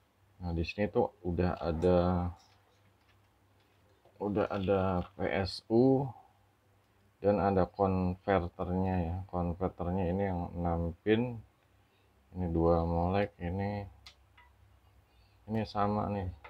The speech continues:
sama semua ternyata. Enam pin, biasanya ada yang delapan pin ya, cuma kebetulan delapannya lagi kosong, jadi kita pakai satu. Di sini ini Sirtiman mencoba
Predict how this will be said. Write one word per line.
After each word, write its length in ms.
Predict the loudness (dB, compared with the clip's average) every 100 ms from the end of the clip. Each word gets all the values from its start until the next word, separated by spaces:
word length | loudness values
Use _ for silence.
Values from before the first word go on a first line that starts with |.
| -20 -20
sama 400 | -12 -4 -2 -2
semua 400 | -4 -4 -2 -2
ternyata. 480 | -4 -4 -6 -8 -18 -20 -20 -20 _ -20 -20 -20 -20 -20 -14
Enam 400 | -6 -2 0 -2 -2
pin, 320 | 0 0 -2 -8 -14 -16 -10
biasanya 480 | -6 -4 -2 2 4
ada 80 | 4
yang 160 | 4
delapan 480 | 4 2 2 2 2 -2
pin 160 | -4 -2
ya, 160 | -4 -6
cuma 240 | -6 -4
kebetulan 720 | -2 0 4 4 4 0 -4 -6 -10 -12 -12 -12 -10 -8 -8 -8 -10 -6 -2
delapannya 400 | 0 0 0 2
lagi 240 | 4 2 2
kosong, 560 | 0 0 0 -2 -2 -2
jadi 160 | -2
kita 160 | -2 -6
pakai 400 | -10 -8 -6 -6 -10
satu. 560 | -8 -4 -4 -2 -6 -6 _ _ -20 -20 -20 _ -20 -20 -20 -20 _ -20 _ -20 -18 -6
Di 80 | -6
sini 560 | -2 0 2 2 2
ini 560 | 2 2 4 6 6 4
Sirtiman 800 | 0 -2 -2 -2 0 2 2 2
mencoba 720 | 0 -2 -2 -2 4 4 4